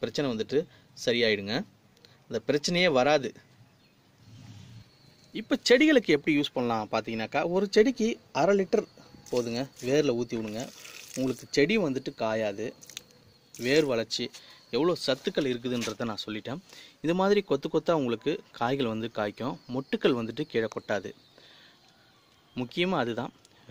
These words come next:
பொதுவா காய்கறி செடிகள்ல இது போல ப்ராப்ளம் நிறைய பேருக்கு வருது. அதனால கவலைப்படாதீங்க நீங்க.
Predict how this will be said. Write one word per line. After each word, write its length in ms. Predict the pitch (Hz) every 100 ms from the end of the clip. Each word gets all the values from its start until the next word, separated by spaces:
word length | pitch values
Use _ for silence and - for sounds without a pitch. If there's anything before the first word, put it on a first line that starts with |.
| 110 -
பொதுவா 360 | 139 190 -
காய்கறி 340 | - 127 185 190
செடிகள்ல 460 | 165 160 156 160
இது 200 | 120 120
போல 220 | 127 143 -
ப்ராப்ளம் 320 | 113 123 139
நிறைய 320 | 113 101 120
பேருக்கு 340 | 127 135 127 110
வருது. 180 | 104 123 - - - - -
அதனால 300 | 147 208 233
கவலைப்படாதீங்க 680 | 170 202 254 226 175 143 123
நீங்க. 320 | 120 120